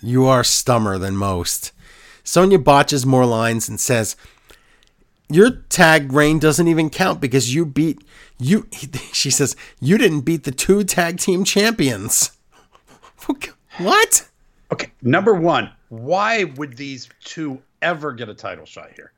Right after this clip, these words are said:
Speaker 1: I don't know. Okay, but hold on. Yeah, that's when it gets worse because, um, Karen and Racist Karen Connection, they're called. I called them. That's just me.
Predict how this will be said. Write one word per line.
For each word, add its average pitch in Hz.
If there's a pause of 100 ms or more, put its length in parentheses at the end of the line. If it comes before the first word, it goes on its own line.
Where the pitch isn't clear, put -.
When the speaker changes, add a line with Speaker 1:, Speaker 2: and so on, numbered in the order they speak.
(100)
Speaker 1:
I 123
don't 120
know. 110 (880)
Okay, 294
but 185
hold 202
on. 160 (240)
Yeah, 202
that's 151
when 165
it 151
gets 143
worse 147
because, 123 (1300)
um, 113 (1300)
Karen 147
and 147
Racist 127
Karen 117
Connection, 104
they're 95
called. 95
I 104
called 95
them. 98 (180)
That's -
just -
me. 95